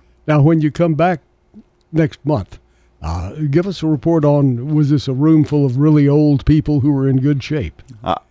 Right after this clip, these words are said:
Speaker 2: I will n-, I will not say they were really old. I will just say
Speaker 1: <laughs>
Speaker 2: there's, there was a lot of wisdom in the room. How about that?
Speaker 1: And that sounds good. <laughs> And if you just tuned in and you're wondering, "What in the world are they talking about?"
Speaker 2: Exact-
Speaker 1: You had said that,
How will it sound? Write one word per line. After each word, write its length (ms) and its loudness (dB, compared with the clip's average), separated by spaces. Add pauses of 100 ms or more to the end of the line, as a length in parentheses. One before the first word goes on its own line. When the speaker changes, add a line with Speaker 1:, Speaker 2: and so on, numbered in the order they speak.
(200)
Speaker 2:
I 140 -2
will 220 -2
n-, 100 -4
I 120 0
will 160 -2
not 160 -4
say 180 -4
they 140 -2
were 100 -2
really 260 -2
old. 340 -2
I 180 -4
will 200 -4
just 280 -8
say 340 -2
Speaker 1:
<laughs> 0 -
Speaker 2:
there's, 260 -4
there 220 -6
was 100 -6
a 60 -4
lot 180 -2
of 80 -6
wisdom 400 -6
in 80 -8
the 80 -10
room. 260 -14
How 100 -10
about 200 -10
that? 320 -10
Speaker 1:
And 160 -4
that 160 -6
sounds 300 -8
good. 240 -8
<laughs> 580 -8
And 200 2
if 100 -2
you 120 2
just 340 -2
tuned 260 2
in 140 2
and 120 4
you're 120 4
wondering, 340 0
"What 300 -6
in 160 -6
the 80 -10
world 400 -4
are 80 -2
they 160 -4
talking 420 -2
about?" 180 -2
Speaker 2:
Exact- 680 -12
Speaker 1:
You 260 2
had 180 0
said 440 -2
that, 160 0